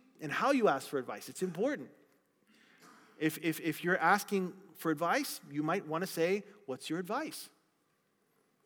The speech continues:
But if you, if you want someone to help you accomplish what, a decision you've already made, then maybe you can communicate, "I've already made this decision. How do you think is the best way for me to accomplish it?" All right, all right, I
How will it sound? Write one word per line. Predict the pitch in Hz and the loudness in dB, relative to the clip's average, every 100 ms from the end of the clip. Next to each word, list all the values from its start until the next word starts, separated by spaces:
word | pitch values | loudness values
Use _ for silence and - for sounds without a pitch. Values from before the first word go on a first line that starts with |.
| _ _ _ _ _ | _ _ _ _ _
But | 147 165 | 0 2
if | 160 170 | 0 2
you, | 165 - | 0 2
if | 160 160 | -2 0
you | |
want | 147 156 175 | 2 2 0
someone | 190 165 165 160 | -2 0 0 -2
to | 160 | -4
help | - 165 165 | -2 -2 2
you | 156 | 0
accomplish | - 147 151 180 170 | 0 -2 -2 -4 -6
what, | 151 143 - - - | -2 -2 -2 -10 -6
a | |
decision | 143 139 170 165 | -4 -2 -2 0
you've | 156 139 | 0 2
already | 147 156 156 | 2 4 2
made, | 135 151 247 - - _ _ _ _ _ _ | 2 0 -2 -8 -20 _ _ _ _ _ _
then | 147 165 151 131 | -6 -6 -8 -6
maybe | 135 143 | -4 -2
you | 160 | -2
can | 156 151 147 | 0 -4 -4
communicate, | - 151 147 147 160 | -4 -2 -2 0 0
"I've | 143 | 0
already | 151 185 214 | 2 4 4
made | 196 185 | 4 0
this | 175 - | -2 -6
decision. | 156 151 147 | -4 -4 -4
How | 131 147 | -2 0
do | |
you | 151 | 0
think | 151 139 | -4 -8
is | 135 | -8
the | 110 | -6
best | 127 - | -6 -4
way | 120 | -8
for | - | -8
me | 117 | -10
to | 110 | -10
accomplish | - 110 - - | -10 -12 -14 -20
it?" | - _ _ _ _ _ _ 123 | -20 _ _ _ _ _ _ -8
All | |
right, | 127 - _ - | -8 -10 _ -10
all | 110 | -10
right, | |
I | - | -10